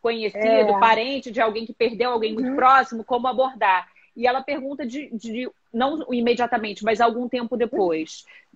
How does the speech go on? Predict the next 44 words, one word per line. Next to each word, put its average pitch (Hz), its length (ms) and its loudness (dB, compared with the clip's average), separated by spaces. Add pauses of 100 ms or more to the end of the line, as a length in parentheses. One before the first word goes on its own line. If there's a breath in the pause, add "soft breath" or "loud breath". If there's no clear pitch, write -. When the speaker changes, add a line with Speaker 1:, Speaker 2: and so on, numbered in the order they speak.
(300)
Speaker 1:
Você 233 260 0
encontra 269 460 0
a - 20 -2
pessoa 269 540 4
alguns 247 360 -6
meses 226 440 -4
depois, 233 500 0
uma 226 140 -6
pessoa 214 280 -6
que - 80 -10
é 208 40 -6
muito 202 240 -12
querida, 233 440 0
que 240 120 -8
perdeu 226 640 4
a 196 80 -2
mulher, 196 640 0
que 190 80 -12
perdeu 185 480 -2 (240 soft breath)
o - 80 -6
filho, 247 300 6
alguém 226 200 6
Speaker 2:
Uhum. 220 80 4
Speaker 1:
muito 247 240 4
próximo. 254 600 6 (300 soft breath)
E 240 120 2
ela 247 160 8
falou, 285 160 2
"Eu 277 80 0
não 294 140 -4
sei 302 400 -4
se - 140 -8
eu 269 180 2 (180)
toco 320 340 2
no 285 120 -8
assunto, 302 560 -10
se 220 60 2
Speaker 2:
É. 262 180 10
Speaker 1:
eu - 60 8
ignoro 254 420 6
o - 20 6
assunto." 320 800 -2 (340)
É, 254 380 -4
Speaker 2:
É. 240 460 8